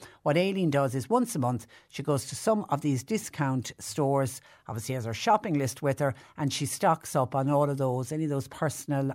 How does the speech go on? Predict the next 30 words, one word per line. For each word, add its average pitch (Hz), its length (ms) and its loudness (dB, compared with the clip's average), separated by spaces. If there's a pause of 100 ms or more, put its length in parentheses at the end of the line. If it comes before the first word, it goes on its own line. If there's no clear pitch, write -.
uh, 139 160 2 (100)
items, 139 580 0 (300)
but - 80 -2
also 151 200 2
items 147 300 0
that 135 100 -8
she - 100 -12
can 139 140 0
use 139 220 0
around 135 240 0
the 123 60 -2
house 151 380 0
and 143 100 0
around 127 140 0
the 113 60 -8
kitchen, 143 400 -2
like 127 240 -4 (280)
floor 143 400 4
cleaners, 139 540 0
deodorants, 143 580 0
shampoos, 139 760 0
uh, 135 180 -2
whatever. 143 420 0
She - 160 -8
also 110 240 -2
gets - 200 -6
her 127 80 -4
toilet 139 380 0
rolls 131 260 0
there, 135 260 0